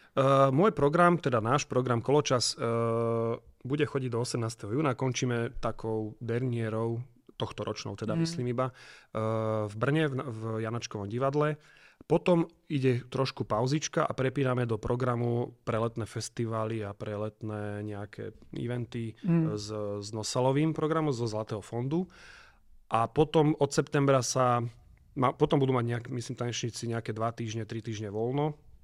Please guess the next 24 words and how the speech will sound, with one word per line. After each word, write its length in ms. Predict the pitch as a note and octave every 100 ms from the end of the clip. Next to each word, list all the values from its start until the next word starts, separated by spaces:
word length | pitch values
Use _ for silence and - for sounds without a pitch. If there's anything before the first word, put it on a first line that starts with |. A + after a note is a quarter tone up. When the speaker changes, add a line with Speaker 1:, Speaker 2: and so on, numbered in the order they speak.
| -
Speaker 1:
To 100 | -
je 100 | A2
tak, 200 | A2 A2 A2
to 140 | B2+
je 60 | A2
extrémne 340 | - B2 G#2
veľa, 320 | G2 A#2+ C3+
hej, 100 | A#2
to 100 | A#2
je 60 | C#3+
Speaker 2:
Mhm. 60 |
Speaker 1:
tak 80 | A2
výnimočne 500 | A2 A#2 A2+ - -
teraz. 440 | C#3 C3+ D3 D3 - - - - - -
A, 540 | A2+ A#2 A2+ A2+ A2+ A#2+ - _ _ _ - _
a 100 | B2+
potom 300 | C#3 C3+ C3
od 80 | A#2+
septembra 400 | C3 - A#2 A2+
prepíname 480 | A#2 A2+ A#2+ A2+ A2+
na, 320 | G#2+ G#2 G#2
na 220 | G#2 G#2 G#2 G#2
prípravu 720 | G#2 A2+ A2+ A2+ G#2 G#2 G2+ G2
výročia 560 | A2 C3+ C#3 C#3+ C#3